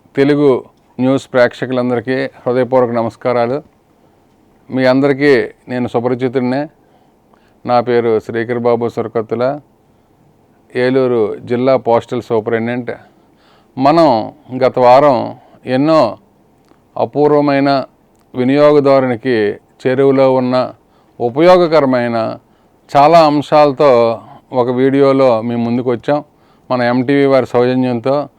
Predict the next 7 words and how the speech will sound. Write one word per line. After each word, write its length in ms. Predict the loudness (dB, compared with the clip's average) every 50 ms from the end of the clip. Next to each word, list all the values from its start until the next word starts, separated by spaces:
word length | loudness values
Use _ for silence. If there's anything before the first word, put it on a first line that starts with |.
| _ _ _ _ -4
దానికి 240 | -2 0 0 0 0
ముందుగా 600 | 0 0 2 2 4 6 6 6 6 6 4 0 -4 -18 -16 -10 -8
ఎంటీవీ 480 | -4 -4 -4 -2 0 0 0 2 2
యాజమాన్యం 600 | 4 2 2 2 0 -2 -2 -2 -4 -4 -4 -2
వారికి 320 | -2 -2 -2 -2 -4 -6 -6 -8 _ _ _ _ _ _ _ _ -6
హృదయపూర్వక 600 | -2 0 2 2 2 4 4 4 4 4 2 0
కృతజ్ఞతలు 800 | 0 -4 -4 -4 -4 -4 -4 -2 -2 -2 0 0 0 0 -2